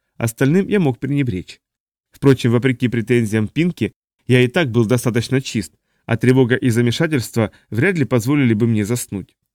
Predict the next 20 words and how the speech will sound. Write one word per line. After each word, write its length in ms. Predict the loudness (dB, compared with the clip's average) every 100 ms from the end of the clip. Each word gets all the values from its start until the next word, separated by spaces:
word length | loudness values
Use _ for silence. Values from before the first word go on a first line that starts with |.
| _ _ _
К 60 | _
тому 220 | 2 4
же 140 | 4 2
имелись 420 | 2 2 2 0
два 180 | 0 0
чувства, 440 | 0 -2 -2 -4 -6 _
которые 380 | -4 0 2 2
не 120 | 2
терпелось 460 | 2 0 2 0 0
удовлетворить: 760 | -2 0 0 0 0 -2 -4 -10 _ _ -8
голод 340 | 0 0 0 -2
и 40 |
любопытство. 720 | -2 0 -2 -6 -12 -12 -16 -18 _ _ _ _
В 100 | -6
дверь 200 | 2 2
постучали, 640 | 2 -2 -2 -2 0 0 0
и 100 | 0
она 200 | 0 0
сразу 340 | -2 -2 -2 -2
открылась. 560 | -4 -6 -6 -8 -14